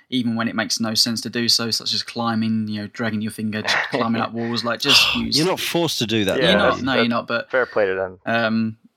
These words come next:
Speaker 1: you know, it's, it's all there. But the one thing they do leave, which they force you to do, is every time you walk over a log, a log, you need to
Speaker 2: <laughs>
Speaker 1: balance.
Speaker 2: Every time,
Speaker 1: And
Speaker 2: yeah.
Speaker 1: every time,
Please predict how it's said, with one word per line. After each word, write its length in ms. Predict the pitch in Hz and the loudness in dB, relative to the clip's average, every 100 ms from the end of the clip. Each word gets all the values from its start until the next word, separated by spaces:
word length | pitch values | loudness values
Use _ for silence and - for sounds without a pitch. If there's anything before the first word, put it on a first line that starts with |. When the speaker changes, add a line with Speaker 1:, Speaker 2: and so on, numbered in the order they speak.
| - | -6
Speaker 1:
you 100 | 113 | -4
know, 80 | |
it's, 180 | 117 120 | -4 -4
it's 200 | - 135 | -4 -2
all 140 | 147 131 | 0 0
there. 160 | 117 | 0
But 140 | 113 120 | -2 -2
the 60 | |
one 200 | 131 143 | -2 -4
thing 160 | 131 127 | -2 -2
they 100 | 120 | -2
do 220 | 117 127 | -2 -2
leave, 320 | 113 113 113 | -2 -2 -2
which 160 | 113 113 | -4 -6
they 100 | 113 | -6
force 380 | - 127 117 - | -8 -6 -4 -4
you 100 | 113 | -6
to 160 | - | -6
do, 240 | 110 113 113 | -6 -4 -4
is 300 | 113 110 110 | -4 -4 -4
every 160 | 120 | -4
time 180 | 110 113 | -4 -2
you 100 | 110 | -2
walk 220 | 107 110 | -4 -4
over 160 | 117 107 | -6 -4
a 40 | |
log, 300 | 107 110 - _ _ 110 | -4 -4 -6 _ _ -8
a 100 | 113 | -4
log, 380 | 117 117 104 - | -2 -2 -4 -6
you 120 | 117 | -2
need 160 | 113 113 | -2 -2
to 80 | |
Speaker 2:
<laughs> 120 | 117 117 | -2 -2
Speaker 1:
balance. 500 | 120 120 - - - | 0 -2 0 -2 -2
Speaker 2:
Every 480 | 113 123 117 107 104 | -2 0 0 0 -2
time, 300 | - 110 104 | 0 0 2
Speaker 1:
And 240 | 117 127 123 | 2 2 0
Speaker 2:
yeah. 100 | 104 | -2
Speaker 1:
every 720 | 147 160 180 180 160 175 185 185 | -2 0 0 -2 -4 -4 -2 -2
time, 580 | 208 202 151 117 139 | -2 -2 -2 -2 -4